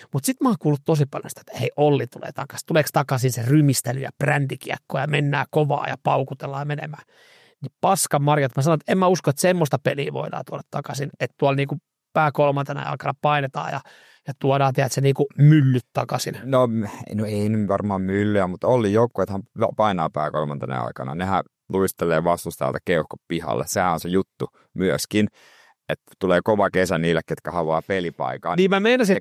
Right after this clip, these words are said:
Speaker 2: Ja
Speaker 1: kuinkahan moni siellä, kun I F K on kerännyt tässä viettää jo lomia, niin kuinkahan moni siellä pelasi, että okei, tästä tulee vähän lyhkäisempi golfkausi, kun O J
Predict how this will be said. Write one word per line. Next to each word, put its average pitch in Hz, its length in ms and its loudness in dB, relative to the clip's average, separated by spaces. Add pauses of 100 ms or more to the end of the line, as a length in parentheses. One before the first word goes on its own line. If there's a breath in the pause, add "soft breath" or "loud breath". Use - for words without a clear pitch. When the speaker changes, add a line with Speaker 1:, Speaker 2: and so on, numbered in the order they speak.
Speaker 2:
Ja 240 40 6
Speaker 1:
kuinkahan 240 300 4
moni 180 200 2
siellä, 165 200 2
kun 180 120 2
I 196 120 4
F - 80 -4
K - 60 0
on 156 100 4
kerännyt 156 300 0
tässä 156 160 -4
viettää 170 300 2
jo 151 100 4
lomia, 170 340 2
niin 131 100 -4
kuinkahan 185 340 2
moni 147 200 2
siellä 143 200 0
pelasi, 151 320 2
että 139 160 -10
okei, 175 300 0
tästä 170 200 -6
tulee 160 160 2
vähän 165 160 0
lyhkäisempi 147 480 0
golfkausi, 175 640 0
kun - 140 -16
O 160 160 2
J 127 140 -8